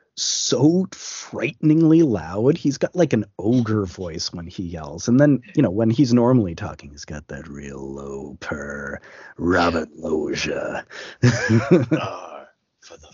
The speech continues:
Speaker 2: first letter in Robert Loggia.
Speaker 1: <laughs> Right. You know, his, his, uh, his Family Guy, uh, version, which is
Speaker 2: Oh, I thought that was Simpsons.
Speaker 1: I think it's Family Guy. Early, early Family Guy.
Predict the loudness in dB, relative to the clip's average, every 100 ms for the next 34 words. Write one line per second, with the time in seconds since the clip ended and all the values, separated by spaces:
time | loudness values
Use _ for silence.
0 | _ -12 -10 -10 -14 -20 -20 -20 -20 _
1 | _ -20 -20 -20 _ _ _ -20 -20 -16
2 | -16 -16 _ _ _ _ _ _ _ _
3 | -14 -10 -6 -6 -4 -2 2 4 2 -2
4 | -4 -18 -12 -4 2 2 2 0 0 2
5 | 0 -2 -6 -6 -4 -2 -4 -6 -2 0
6 | 2 0 -2 -12 -20 -20 _ -6 -2 -2
7 | -2 -4 0 4 4 2 0 -4 -6 -8
8 | -10 -10 -10 -10 -10 -8 -6 -4 -6 -6
9 | -6 -8 -10 -14 -4 0 2 0 -6 -6
10 | -6 -4 -4 -6 -6 -8 -6 -8 -8 -10
11 | _ _ -14 -6 -4 -4 -2 0 2 2
12 | 2 -2 -8 -14 0 2 4 4 2 2
13 | 2 2 2 0 -2 -4 -4 -4 -6 -8
14 | -10